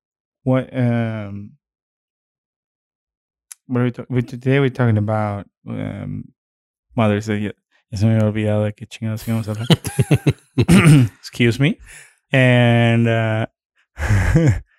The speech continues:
Speaker 1: we were talking about, um, how Mexicans address their moms, right? There's just a lot of, uh, ways that,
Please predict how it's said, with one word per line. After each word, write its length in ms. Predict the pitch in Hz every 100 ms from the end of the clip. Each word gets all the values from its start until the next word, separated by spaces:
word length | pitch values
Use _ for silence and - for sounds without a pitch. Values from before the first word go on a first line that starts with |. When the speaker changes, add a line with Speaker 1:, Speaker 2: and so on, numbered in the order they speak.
| _ _ _
Speaker 1:
we 60 | 131
were 60 | 131
talking 300 | 156 175 202
about, 260 | 147 135 - _ _ _ -
um, 720 | 127 117 113 107 104 101 101 _ _ _ _ _ _ _ _ _ _ _ _ _ _
how 720 | - - 151 165 175 165 160 - _ _ -
Mexicans 720 | 135 156 - 117 107 107 - _ _ _ _ _ _ _ _ _ -
address 760 | 120 117 120 110 110 - - - _ _ _
their 300 | 131 120 113
moms, 560 | 110 110 107 110 107 113
right? 220 | 113 131
There's 180 | 131 135
just 160 | 139
a 40 | 139
lot 240 | 123 117
of, 260 | 113 107 - 123
uh, 240 | 113 110
ways 260 | 110 110 110
that, 140 | 117